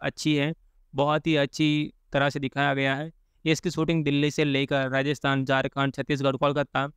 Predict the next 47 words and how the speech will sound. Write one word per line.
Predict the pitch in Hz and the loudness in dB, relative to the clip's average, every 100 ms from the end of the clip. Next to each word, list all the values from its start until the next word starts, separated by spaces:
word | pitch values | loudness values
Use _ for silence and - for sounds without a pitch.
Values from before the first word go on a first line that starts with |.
| _ _ _ - | _ _ _ -2
और | 147 160 | 0 2
चांदनी | 165 156 160 | 2 2 2
जैसी | 147 147 151 151 - - | 2 2 2 0 -2 -2
जगहों | 139 135 | 0 0
पे | - | 0
हुआ | 143 127 131 | -2 0 -2
है, | 131 131 _ _ _ _ _ _ | -2 -6 _ _ _ _ _ _
क्योंकि | 165 175 | 0 2
जो | 175 | 2
मूवी | 170 160 180 | 2 4 2
के | 190 | 4
अंदर | 170 170 170 | 2 4 2
जो | 160 160 | 2 2
विलन | 151 156 147 | 2 2 2
दिखाए | 139 147 147 | 0 0 2
गए | 143 | 2
हैं | 147 147 | 0 0
वो | 143 | 0
अलग-अलग | 143 147 147 143 | 0 0 0 0
लोकेशन | 139 139 135 135 | 0 0 -2 -2
पे | 139 | -2
होते | 127 127 143 | -2 0 0
हैं | 135 131 _ _ _ | 0 -6 _ _ _
और | 139 139 139 | -2 0 0
जो | 127 147 | 0 0
सीबीआई | 135 147 139 151 | 0 -2 2 2
वाले | 143 139 143 | 2 2 0
हैं | 139 | 0
और | 139 | 0
पुलिस | - 143 139 | 0 0 0
ऑफिसर | 131 143 139 | 0 0 -2
वहाँ | 139 135 | 0 -2
पर | 131 139 | -2 -4
ढूंढ | 135 135 | -4 -4
निकलते | 135 135 135 - | -2 0 -2 -2
हैं। | 131 131 143 _ _ _ _ _ | -4 -4 -6 _ _ _ _ _
भले | 139 143 165 | -2 0 2
ही | 180 | 2
आप | 180 175 175 170 165 - _ _ _ | 4 2 2 0 0 -6 _ _ _
सीरीज | 160 - 156 160 | -6 0 2 4
एक | 160 | 2
नॉवेल | 147 147 151 | 2 2 2
पर | 151 | 2
आधारित | 135 135 143 | 2 2 0
है, | 143 | 0
लेकिन | 139 139 139 | 0 0 0
हाँ, | 143 135 | 0 -2